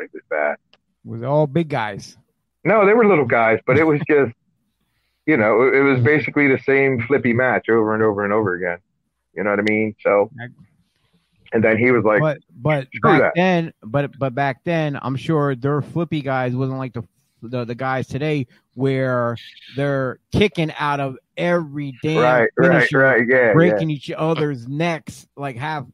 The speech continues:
Speaker 2: you know, e-,
Speaker 1: Yeah.
Speaker 2: each, each guy is practically paralyzed and dead and still kicking out like they are today. But back then, it was like, boom, you hit that key, hi-, uh, uh,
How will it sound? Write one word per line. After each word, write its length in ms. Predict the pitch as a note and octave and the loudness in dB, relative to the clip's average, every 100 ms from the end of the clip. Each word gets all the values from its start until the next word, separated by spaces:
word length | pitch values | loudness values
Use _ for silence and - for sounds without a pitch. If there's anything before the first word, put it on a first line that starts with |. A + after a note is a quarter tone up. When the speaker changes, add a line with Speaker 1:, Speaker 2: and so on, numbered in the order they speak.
| _ _ | _ _
Speaker 2:
you 140 | C3+ | -6
know, 160 | C3+ C3 | -4 -4
e-, 300 | B2+ C#3+ A2 | -6 -8 -4
Speaker 1:
Yeah. 200 | F#2+ F2 | -2 -2
Speaker 2:
each, 60 | E3+ | -4
each 180 | D#3+ | -8
guy 220 | - D#3+ D#3 | -4 -2 -2
is 120 | C3 | -6
practically 400 | - D#3 D3 C#3 - | -8 -8 -8 -12 -12
paralyzed 560 | C#3+ D#3 D#3 C#3 C3+ B2 | -10 -8 -6 -6 -6 -8
and 160 | A#2+ | -8
dead 340 | A2 E3 D3 B2 _ _ | -6 -4 -6 -8 _ _
and 100 | A#2+ | -12
still 240 | - D#3+ | -2 -2
kicking 320 | C3 D3 B2+ D3 | -2 -6 -8 -8
out 180 | D3 | -6
like 180 | B2+ B2+ | -6 -8
they 60 | B2 | -6
are 180 | A#2+ A#2+ | -6 -6
today. 300 | C#3 D3 B2+ | -6 -6 -6
But 220 | A#2 G2+ | -8 -8
back 220 | B2+ G#2+ | -10 -10
then, 220 | - F3 D3+ | -6 -4 -2
it 60 | |
was 120 | C3+ | -4
like, 180 | C3 A#2+ _ _ _ | -4 -10 _ _ _
boom, 280 | F3+ F#3+ E3+ | 6 6 2
you 100 | C#3+ | -2
hit 160 | E3 | -2
that 240 | E3 D3 - | -4 -6 -8
key, 380 | F3 F3 E3 - _ _ | -8 -6 -8 -10 _ _
hi-, 160 | D3 | -8
uh, 640 | A#2 C3+ C3+ B2+ A#2 G#2 B2+ | -6 -4 -4 -4 -6 -8 -8
uh, 280 | B2+ A#2+ | -6 -6